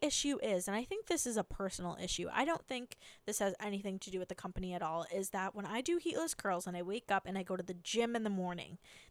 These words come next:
this is what I'm not seeing. Girls that go to the gym. When I go to the gym and I work out, they completely flop. So basically what I've been doing is I've been taking out my heatless curls, leaving them exactly how I, how they are, and spraying them with, like, a texturizing spray,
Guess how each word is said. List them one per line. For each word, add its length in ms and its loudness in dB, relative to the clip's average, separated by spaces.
this 180 6
is 120 2
what 120 4
I'm 100 2
not 240 2
seeing. 360 -6
Girls 300 4
that 140 2
go 100 4
to 80 2
the 80 -2
gym. 380 0
When 100 2
I 60 2
go 120 4
to 80 4
the 100 6
gym 300 4
and 100 0
I 80 2
work 300 0
out, 340 8
they 120 4
completely 520 2
flop. 380 -2
So 180 4
basically 360 6
what 120 10
I've 80 6
been 80 0
doing 300 2
is 120 -6
I've 120 0
been 120 -2
taking 320 -6
out 120 -2
my 80 -4
heatless 340 -2
curls, 420 0
leaving 480 4
them 340 0
exactly 520 2
how 200 6
I, 240 6
how 220 6
they 160 8
are, 300 8
and 240 0
spraying 440 2
them 160 0
with, 100 -4
like, 140 -2
a 60 -4
texturizing 680 0
spray, 460 4